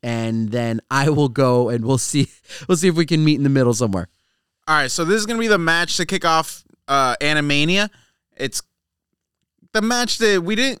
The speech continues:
Speaker 2: we don't really understand the storyline, but we're happy that these people are fighting because it's gonna be a very entertaining fight. They're all just kinda like, uh, hotheads. They're just gonna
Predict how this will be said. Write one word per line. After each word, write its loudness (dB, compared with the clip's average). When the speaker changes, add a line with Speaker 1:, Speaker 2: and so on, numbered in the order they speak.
Speaker 2:
we -6
don't -2
really 0
understand -2
the 0
storyline, 0
but 2
we're -2
happy -2
that -4
these -6
people -8
are -2
fighting -2
because 0
it's -2
gonna -2
be 0
a 2
very -2
entertaining -4
fight. -4
They're -2
all 0
just -6
kinda -2
like, -2
uh, -2
hotheads. 0
They're -2
just -4
gonna -2